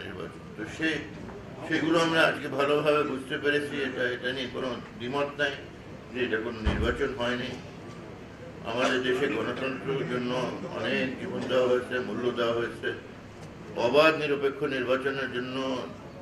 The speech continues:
লড়াই করে তো আমাদের স্বাধীনতা যুদ্ধই হয়েছে। তো, তো সেই স্বাধীনতা যুদ্ধের বিজয়ে যে ফসল, মানুষ এই দেশের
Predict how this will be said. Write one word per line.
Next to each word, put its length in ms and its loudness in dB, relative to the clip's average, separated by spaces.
লড়াই 340 4
করে 180 0
তো 120 -2
আমাদের 260 -4
স্বাধীনতা 460 -2
যুদ্ধই 300 0
হয়েছে। 360 -2
তো, 100 -4
তো 120 0
সেই 120 0
স্বাধীনতা 500 0
যুদ্ধের 420 2
বিজয়ে 500 6
যে 260 -2
ফসল, 340 -2
মানুষ 400 -2
এই 100 -4
দেশের 300 -2